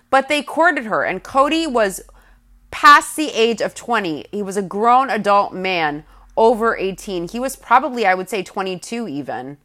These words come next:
And he went out with this minor seventeen-year-old, courting her, going on dates,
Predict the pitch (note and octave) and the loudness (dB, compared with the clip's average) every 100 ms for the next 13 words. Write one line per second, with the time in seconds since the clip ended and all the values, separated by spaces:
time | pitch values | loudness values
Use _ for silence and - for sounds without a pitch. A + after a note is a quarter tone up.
0 | _ _ _ _ _ _ A3+ A3+ A#3 A#3+ | _ _ _ _ _ _ 2 2 0 -4
1 | G3 F#3 C#4 D#4+ C4 C4 A#3+ G3 F3+ F3+ | 0 4 6 6 6 6 2 -2 -2 -4
2 | F#3+ F#3+ A3 C4 C#4 - C4 B3 C4 D4+ | 2 4 6 4 -2 0 0 0 -6 -4
3 | C#4 F#3+ E3 E3 - - C4+ D4 C#4 A3+ | 0 2 2 -2 -8 -6 -2 0 -2 -4
4 | F#3+ E3+ F#3+ G#3+ B3 A#3+ A3 C#4+ A#3 E3+ | -4 -2 -2 -2 -2 -4 -2 -4 -4 -6
5 | - | -10